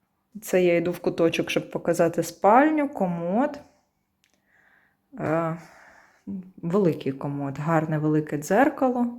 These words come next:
Шафа біла, є рушники. Попросила змінний комплект постільної білизни. Теж вже є такі штуки, які вже просто знаю, заселяючись з квартири на квартиру.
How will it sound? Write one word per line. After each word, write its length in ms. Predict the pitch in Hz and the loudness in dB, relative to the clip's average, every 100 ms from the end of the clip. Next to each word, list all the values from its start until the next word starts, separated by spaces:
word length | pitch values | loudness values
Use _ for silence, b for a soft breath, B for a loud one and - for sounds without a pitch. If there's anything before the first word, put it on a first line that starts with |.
| - _ _ _ _ _ _ _ _ _ _ | -16 _ _ _ _ _ _ _ _ _ _
Шафа 720 | - - 190 220 269 - 240 | -6 0 4 6 6 2 0
біла, 540 | 202 220 220 214 202 202 - _ - | 0 0 2 2 2 0 -8 _ -8
є 580 | 180 180 190 180 175 170 | -4 0 4 4 4 2
рушники. 1000 | 180 180 - 180 170 - - 180 170 156 - b b b b - | 0 0 0 -2 -2 -6 -4 0 0 -2 -6 b b b b -8
Попросила 600 | 170 202 196 208 180 175 | -2 0 4 6 6 6
змінний 440 | 180 185 175 165 | 4 6 6 4
комплект 640 | 160 180 170 180 165 - - | 0 0 0 -2 -2 -2 -6
постільної 540 | 180 - 196 170 165 | -4 0 2 4 4
білизни. 540 | 156 165 254 330 269 | 4 6 6 6 2
Теж 240 | 233 196 180 | 6 6 6
вже 140 | 190 | 6
є 80 | 196 | 6
такі 240 | 196 208 | 4 2
штуки, 400 | 196 - 311 247 | 2 2 4 6
які 260 | 185 185 226 | 6 4 2
вже 140 | 202 | 2
просто 400 | 196 202 196 - | 4 4 2 0
знаю, 340 | 185 180 170 147 | 4 6 6 4
заселяючись 760 | 151 151 180 180 175 - 160 | 0 0 4 4 4 -2 -8
з 40 | - | -8
квартири 460 | 175 175 180 175 | -6 -4 -2 0
на 120 | 165 165 | -2 -2
квартиру. 580 | 180 190 294 302 202 | -2 0 2 4 2